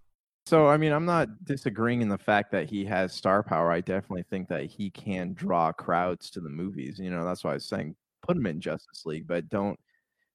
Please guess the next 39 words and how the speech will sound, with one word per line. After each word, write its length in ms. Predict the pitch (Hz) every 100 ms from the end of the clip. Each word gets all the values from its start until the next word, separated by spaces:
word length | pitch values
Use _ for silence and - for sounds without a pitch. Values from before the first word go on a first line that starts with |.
| _
don't 360 | 120 123 123 - _ - 107 104 _ _ _ _ 113
diminish 600 | 120 104 113 110 92 -
Superman, 800 | - 123 120 98 80 65 76 78
you 100 | 101
know, 60 | 98
if 100 | -
that 180 | 101
makes 220 | 95 92 -
sense. 240 | 87 90
Don't 260 | - 110 107
diminish 380 | 117 117 104
Superman 560 | - 120 110 107 101 95
and 100 | 90
Batman 760 | 104 101 82 101 87 85 92 90 -
just 240 | 107 -
because 340 | 95 - 98
you 140 | 92 87
have 300 | 98 85 78 -
The 100 | 113
Rock. 400 | 76 90 64 50 -
And, 200 | 98 98
you 500 | 92 - _ _ 110
know, 20 |
that 80 | 107
also 240 | 113 117 120
leads 220 | 107 -
me 80 | 104
to 160 | -
another 180 | 98 95
question 580 | - 110 127 - 101 95
of, 380 | 78 90 90 - _ _ _ _ _
can 260 | - 123 120
The 120 | 110
Rock 420 | 101 104 101 -
sustain 1040 | - - 107 - - 110 107 104 92 80 104
the, 540 | 98 98 95 92 82 85
the 80 | 92
tone 560 | - - 117 113 101 95
that 120 | 92